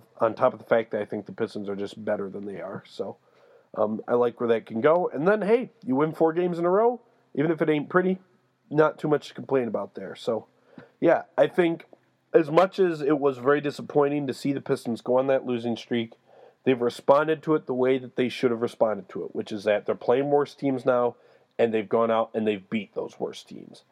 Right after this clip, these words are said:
And, you know, they're in a good spot still. I think they're fourth in the conference now, right?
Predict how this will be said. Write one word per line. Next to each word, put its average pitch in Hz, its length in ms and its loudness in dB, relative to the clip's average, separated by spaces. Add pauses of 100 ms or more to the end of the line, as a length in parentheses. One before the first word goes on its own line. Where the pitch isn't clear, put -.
(440)
And, 101 380 0 (400)
you 120 100 0
know, 170 300 4
they're 143 180 2
in 131 60 -2
a 120 40 -8
good 147 240 0
spot 180 340 2
still. 180 200 2
I 127 140 -2
think 202 400 -2
they're 131 180 2
fourth 160 540 -2
in 170 140 -2
the 160 60 -2
conference 156 760 -2
now, 185 280 2 (180)
right? 135 360 -2